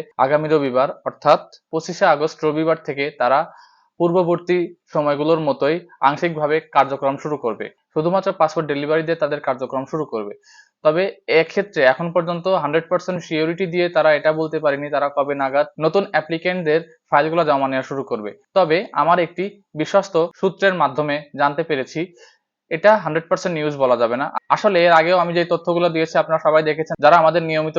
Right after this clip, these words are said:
ভিউয়ার্স, আমার আগের তথ্যগুলো কিন্তু প্রায় সবগুলোই মিলে গেছে। যদিও এক্ষেত্রে আমি উপর মহলের, আহ, তথ্য নেওয়ার পরে যেহেতু ভিডিও বানিয়েছি সেহেতু আমার তথ্যগুলো সঠিক ছিল। তবে আমি আরো একটি তথ্য পেয়েছি, সেটি হচ্ছে আগামী মাসের শুরু থেকে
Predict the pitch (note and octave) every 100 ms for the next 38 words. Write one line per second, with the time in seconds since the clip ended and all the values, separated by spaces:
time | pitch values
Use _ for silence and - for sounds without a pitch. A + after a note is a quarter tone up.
0 | C#3 C3 C3 C#3+ - _ - - C3 D#3+
1 | - D3 D#3+ E3 D#3+ D#3+ E3+ E3+ F3 F3
2 | F3 E3+ D#3+ D#3+ D#3 D#3+ F3+ F3+ D3+ C#3
3 | A#2+ - G#2+ _ _ - C3+ D#3+ G3+ F3+
4 | F#3 _ - C#3+ F#3 F3+ F#3+ D#3+ F3 E3
5 | E3 D3+ D3+ F3 F3+ F#3+ - _ - C3
6 | D#3 D#3 - F3 E3 D#3 D3+ E3 D#3+ D#3+
7 | D3 C#3+ D3+ C3+ C3+ C3+ - E3+ D#3+ D3+
8 | F#3 F3+ _ - C3+ D3+ D#3 D#3+ D#3+ D#3+
9 | D#3 D3 D3 - B2 G#2 - _ _ -
10 | D#3 E3+ D#3 F#3 F3 E3 E3+ F#3 F3 F3
11 | E3 C#3+ C#3 F3 G#3+ _ - D#3+ G3+ F3
12 | - E3 F3+ - - B2 D#3 E3+ F3+ D3+
13 | C#3 F3 - - _ _ G#3 G#3 - D#3
14 | D#3